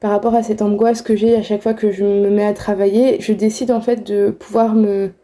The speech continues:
étudier le bouddhisme afin de m'encourager. Et j'étudie jusqu'à trouver une phrase qui me touche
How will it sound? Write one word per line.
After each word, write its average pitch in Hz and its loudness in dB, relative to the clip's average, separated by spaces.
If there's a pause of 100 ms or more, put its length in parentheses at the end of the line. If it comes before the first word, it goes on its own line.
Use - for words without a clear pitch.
(140)
étudier 233 2
le 226 2
bouddhisme 220 0
afin 214 0
de 226 4
m'encourager. 214 0 (680)
Et 208 2
j'étudie 240 -2
jusqu'à 220 -2
trouver 233 2
une 214 2
phrase 240 -2
qui - -4
me 208 2
touche - -6